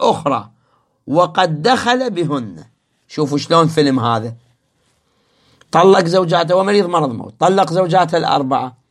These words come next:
فتزوج من أربعة أخريات، ومات في مرضه قبل انتهاء السنة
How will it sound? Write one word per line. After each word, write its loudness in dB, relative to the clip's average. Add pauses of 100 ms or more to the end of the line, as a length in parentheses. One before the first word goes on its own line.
(160)
فتزوج 0
من -4
أربعة 0
أخريات، -6 (680)
ومات 2
في -4
مرضه 0
قبل -2
انتهاء -4
السنة -6